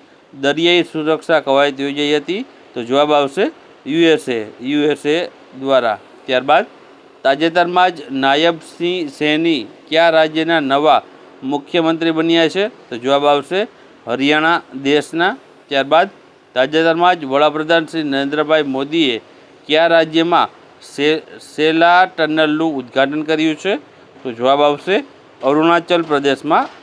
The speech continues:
કર્યું છે. ત્યારબાદ વિશ્વ ગ્રાહક દિન અથવા તો વિશ્વ ગ્રાહક અધિકાર દિવસ તરીકે કયો દિવસ ઉજવાય છે?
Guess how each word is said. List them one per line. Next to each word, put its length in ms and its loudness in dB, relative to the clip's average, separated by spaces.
કર્યું 360 2
છે. 200 -8
ત્યારબાદ 360 2
વિશ્વ 440 -6
ગ્રાહક 440 4
દિન 240 0
અથવા 240 -2
તો 100 2
વિશ્વ 440 -6
ગ્રાહક 340 4
અધિકાર 440 0
દિવસ 460 -2
તરીકે 400 -2
કયો 220 0
દિવસ 380 2
ઉજવાય 440 0
છે? 160 -2